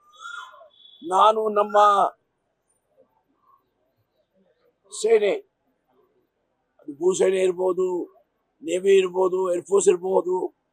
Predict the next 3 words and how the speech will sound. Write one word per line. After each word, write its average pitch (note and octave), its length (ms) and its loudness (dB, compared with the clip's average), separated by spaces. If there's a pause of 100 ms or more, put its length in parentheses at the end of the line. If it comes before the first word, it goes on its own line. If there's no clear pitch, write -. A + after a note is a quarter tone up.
(1000)
ಅವ್ರಿಗೆ G3+ 340 2 (1300)
ಅಭಿನಂದಿಸ್ತೇನೆ. A#3 680 0 (1700)
ಆ - 80 0